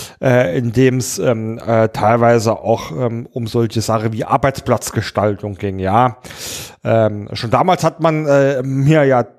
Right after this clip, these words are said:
quasi in den, äh, Seminaren gesagt, pass auf, was weiß ich, der Schreibtisch muss irgendwie so und so stehen, dass du da am Fenster direkt gutes Licht hast, äh, Punkt, Punkt, Punkt.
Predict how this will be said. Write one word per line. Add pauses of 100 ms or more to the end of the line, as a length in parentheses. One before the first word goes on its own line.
(140)
quasi
in
den,
äh,
Seminaren
gesagt,
pass
auf,
was
weiß
ich,
der
Schreibtisch
muss
irgendwie
so
und
so
stehen,
dass
du
da
am
Fenster
direkt
gutes
Licht
hast,
äh,
Punkt,
Punkt,
Punkt.